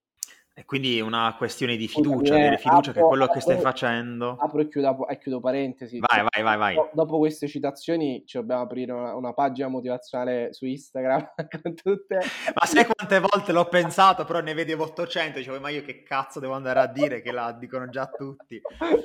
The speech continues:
Speaker 1: Quindi, eh, alla fine, cioè, le, poi le, le prendi, devi soltanto metterle con un'immagine un po' più bella. No, a parte gli scherzi, stiamo sminuendo il lavoro di pagine e pagine su Instagram in questo momento.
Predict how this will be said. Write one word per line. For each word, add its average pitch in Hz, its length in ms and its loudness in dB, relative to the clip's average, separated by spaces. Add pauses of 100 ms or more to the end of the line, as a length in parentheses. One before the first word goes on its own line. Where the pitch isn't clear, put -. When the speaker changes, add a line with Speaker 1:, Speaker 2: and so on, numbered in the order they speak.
(420)
Speaker 1:
Quindi, 147 460 -6
eh, - 140 -14 (340)
alla 156 220 4
fine, 175 300 0
cioè, 160 160 0
le, 127 160 -10
poi 160 140 -4
le, 127 240 -10
le 143 200 -8
prendi, 180 380 -4
devi 143 140 -4
soltanto 151 360 -6
metterle 135 440 -6
con 196 100 -2
un'immagine 131 520 -2
un 120 40 -12
po' 151 120 -4
più 117 120 -14
bella. 113 180 -6
No, 107 120 -4
a 92 100 -12
parte 117 240 -6
gli 120 60 -10
scherzi, 123 340 -8
stiamo 131 280 -8
sminuendo 139 640 -6
il 131 80 -6
lavoro 135 400 -4
di 127 180 -12
pagine 156 460 2
e - 80 -8
pagine 139 580 0
su 143 160 -12
Instagram 160 540 -4
in 147 40 -14
questo 165 300 -4
momento. 156 540 -6